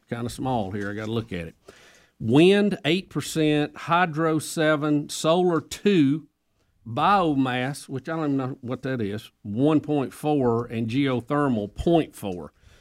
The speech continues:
So you got a lot of little bitty pieces there. Um, but, Rick, it's still, natural gas is still the way that we're going to charge your, I mean,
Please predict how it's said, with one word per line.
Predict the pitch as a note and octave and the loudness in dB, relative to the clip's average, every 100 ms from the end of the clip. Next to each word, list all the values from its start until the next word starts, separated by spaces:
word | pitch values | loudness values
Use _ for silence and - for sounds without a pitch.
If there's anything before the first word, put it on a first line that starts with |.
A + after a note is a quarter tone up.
| - | -20
So | - C#3+ B2+ A#2+ C3 | -4 0 2 2 0
you | F#3+ | -2
got | F#3 E3+ | 0 2
a | |
lot | D#3 D3 C3+ | 4 2 2
of | A2 - - | -2 -8 -6
little | B2+ D3 C3 | -2 0 2
bitty | C#3 B2 | 2 0
pieces | G#2+ B2+ A2 G2+ F2+ | -2 -2 -4 -6 -8
there. | A#2+ B2+ G2+ - _ _ _ _ | -4 -2 -2 -6 _ _ _ _
Um, | A2+ A#2 A#2 A2+ A#2+ _ _ - | -2 2 2 0 -2 _ _ -8
but, | B2+ D3+ D3+ _ _ _ _ _ _ - | 2 2 0 _ _ _ _ _ _ -6
Rick, | F3 B3 - | -2 -2 -4
it's | E3 | -8
still, | - - C4 A#3 D3 - _ _ _ _ _ _ | -8 -2 0 2 0 -4 _ _ _ _ _ _
natural | C3 E3 G3 - F#3 | -2 0 0 0 -2
gas | D#3 G#3 A#3+ G#3+ | 0 -2 -2 -2
is | C3+ | -6
still | - E3 F3 | 0 2 2
the | D3+ | 2
way | D#3+ G#3+ G3 | 4 4 2
that | D#3 C#3 | 0 0
we're | D3+ D#3 | 0 2
going | D#3+ E3 | 0 0
to | D#3 | -2
charge | C3+ - A3 G3 D3 | -4 0 2 2 -2
your, | D#3 D#3+ | -4 -4
I | B2 | 0
mean, | D#3+ | 0